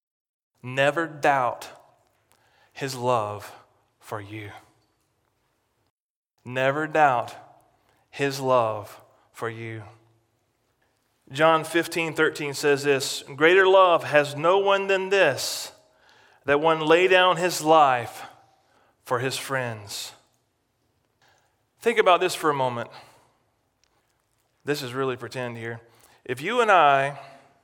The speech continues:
had the power of God at our fingertips, and you have an angry mob coming to you,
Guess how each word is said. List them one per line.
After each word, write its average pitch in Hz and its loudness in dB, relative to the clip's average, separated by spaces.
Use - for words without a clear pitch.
had 143 -4
the 131 -4
power 165 2
of 160 -6
God 117 0
at 113 -10
our 110 -6
fingertips, - -18
and 143 -8
you 190 -2
have 190 4
an 175 2
angry 185 -2
mob 131 2
coming 185 -4
to 185 -8
you, 120 -10